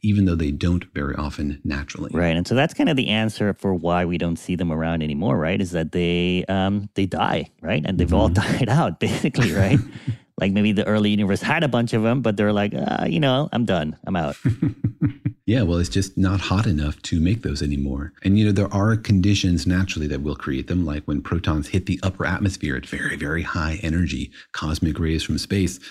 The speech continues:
Speaker 1: they also create these particles. So it's not just the Large Hadron Collider capable of making these conditions. It does occur naturally, but when they do,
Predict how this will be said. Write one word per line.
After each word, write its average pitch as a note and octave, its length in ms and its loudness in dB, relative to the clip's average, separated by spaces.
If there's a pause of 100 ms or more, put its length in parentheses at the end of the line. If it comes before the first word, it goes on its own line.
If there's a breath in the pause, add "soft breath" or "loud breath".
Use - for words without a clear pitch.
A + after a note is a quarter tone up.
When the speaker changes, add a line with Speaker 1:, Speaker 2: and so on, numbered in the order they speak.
Speaker 1:
they F#2+ 80 -2
also C#3 240 0
create D2+ 340 -4
these - 160 -4
particles. - 480 -8 (300 soft breath)
So - 80 -4
it's - 140 -4
not G#2 220 2
just G2+ 220 0
the - 80 -2
Large F2 300 0
Hadron E2+ 320 0
Collider D2+ 420 -2
capable D2 480 -4
of C#2 120 -4
making D#2 320 0
these C#2 160 -4
conditions. C#2+ 480 -2 (180 loud breath)
It F#2+ 140 -2
does B2 180 0
occur G2 300 -2
naturally, G2 400 -2
but - 180 -4
when F#2 140 4
they E2 100 2
do, G#2+ 380 2